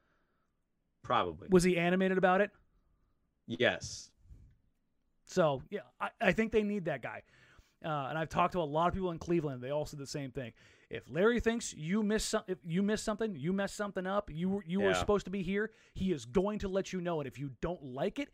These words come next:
Speaker 2: he's gonna go
Speaker 1: Yep.
Speaker 2: above you, and he's gonna go to the team leaders and go, "Hey,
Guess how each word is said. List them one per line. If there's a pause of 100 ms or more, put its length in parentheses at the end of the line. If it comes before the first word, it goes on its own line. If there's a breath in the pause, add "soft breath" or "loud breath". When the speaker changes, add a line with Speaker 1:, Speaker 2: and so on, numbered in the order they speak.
Speaker 2:
he's
gonna
go
Speaker 1:
Yep.
Speaker 2:
above
you,
and
he's
gonna
go
to
the
team
leaders
and
go, (180 soft breath)
"Hey,